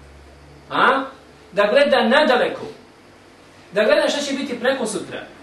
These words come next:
šta će biti za godinu, za pet, za deset godina, na kraju krajeva, šta će biti nakon naše smrci, smrti. Braćo, takav čovjek se ne, nek se ne upušta u relacije pozivanja drugih ljudi.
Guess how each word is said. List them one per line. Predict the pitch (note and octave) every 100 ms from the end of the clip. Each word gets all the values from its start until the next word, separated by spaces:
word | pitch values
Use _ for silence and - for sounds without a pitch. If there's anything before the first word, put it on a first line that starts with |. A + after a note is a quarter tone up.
| - - - - -
šta | G#3 A#3+
će | B3
biti | C4+ C4 A#3
za | G3+
godinu, | F3+ A#3+ G#3+ D#3+ C3+
za | D#3 F3+ A3+
pet, | B3 F#3+
za | F3
deset | A3 A#3+ G#3 F3+
godina, | A3 - C3+ A#2+ - -
na | G#3+ B3 B3
kraju | D4+ D#4 -
krajeva, | D4 D4 A3 D#3 - - -
šta | - C4
će | C4
biti | A3+ A3+ G3
nakon | G#3 A3+ G#3 G3
naše | A#3 G3+ -
smrci, | F#3 A3 - - -
smrti. | - A#3 - - - - _ _ _ _ _ _ -
Braćo, | D#3+ F3+ E3 - - - _ _ _ _ _ _ _ -
takav | A3 G3+ -
čovjek | G#3+ G#3 A3
se | F#3+
ne, | F3 -
nek | D#3+ D#3
se | D#3+
ne |
upušta | G#3 G#3 G3 - F#3 F#3+ - - - - - -
u | G#3+ G3 - -
relacije | F3+ F3+ F3 F#3 A3 A3 G#3+ F#3 -
pozivanja | E3 D3+ D3+ E3 E3+ D#3+ C#3 - - - - - - - - - - - - - - -
drugih | E3 C#3 A2+
ljudi. | A2 G#2